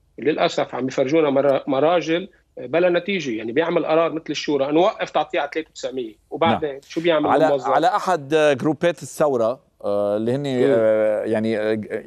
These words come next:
Speaker 2: مجموعات بتعرف على حالها إنه مجموعات ثورة، آه، بعتوا هلا، آه، سالم زهران بعده مصر على خبريته،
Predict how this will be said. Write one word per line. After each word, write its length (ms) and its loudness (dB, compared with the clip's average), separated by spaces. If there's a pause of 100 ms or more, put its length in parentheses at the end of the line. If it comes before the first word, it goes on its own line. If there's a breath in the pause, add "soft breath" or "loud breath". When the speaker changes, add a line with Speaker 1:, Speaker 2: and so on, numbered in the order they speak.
(140)
Speaker 2:
مجموعات 500 0
بتعرف 500 -2
على 100 -2
حالها 260 0
إنه 120 -6
مجموعات 500 0
ثورة، 380 0 (420 loud breath)
آه، 520 4
بعتوا 520 2
هلا، 500 0
آه، 200 0
سالم 360 0
زهران 420 2
بعده 280 0
مصر 380 -2
على 240 2
خبريته، 680 0